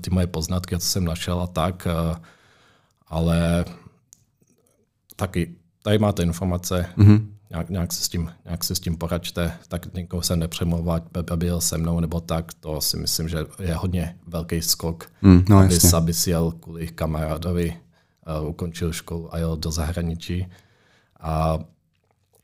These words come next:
Speaker 1: co se týče rodiny, tak, eh, oni věděli, že to, ten Hradec, mm, mě neba.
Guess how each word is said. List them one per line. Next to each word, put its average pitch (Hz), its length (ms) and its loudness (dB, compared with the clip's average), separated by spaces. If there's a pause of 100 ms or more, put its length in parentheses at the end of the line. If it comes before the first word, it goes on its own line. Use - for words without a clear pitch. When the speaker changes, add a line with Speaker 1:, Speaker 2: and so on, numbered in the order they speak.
(280)
Speaker 1:
co 95 140 -4
se 90 160 0
týče 90 440 -2
rodiny, 90 420 0
tak, 87 460 -4
eh, 85 40 0 (460)
oni 92 160 0
věděli, 82 380 0
že 82 160 0 (400)
to, 69 220 -8 (160)
ten 80 140 -6
Hradec, 78 600 -4 (600)
mm, 78 240 -20 (480)
mě 95 120 -12
neba. 82 360 -2